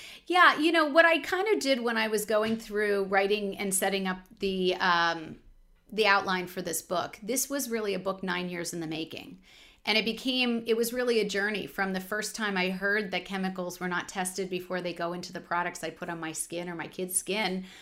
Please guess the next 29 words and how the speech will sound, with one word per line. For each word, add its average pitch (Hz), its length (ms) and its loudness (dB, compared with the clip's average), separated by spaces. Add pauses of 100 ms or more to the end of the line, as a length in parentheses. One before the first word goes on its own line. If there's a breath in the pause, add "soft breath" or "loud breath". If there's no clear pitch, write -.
(160 loud breath)
or 180 120 -6
my 170 120 -2
pet 196 300 -2
food, 196 380 2 (340 loud breath)
um, 214 380 6
all 254 160 8
the 277 100 4
way 240 280 4
to 247 160 0
where 214 260 2
I 208 100 2
feel 208 240 -2
like 202 180 -2
I'm 190 120 -2
starting 190 400 0
to 180 100 -6
get 185 180 -2
a 170 60 -2
handle 175 720 -6
on, 175 440 0
on 175 200 -8
really 180 320 -2
how - 260 -4
to 185 80 0
go 175 160 -4
about 170 340 -4
this 160 160 -6
big 185 300 -10
picture 175 480 -10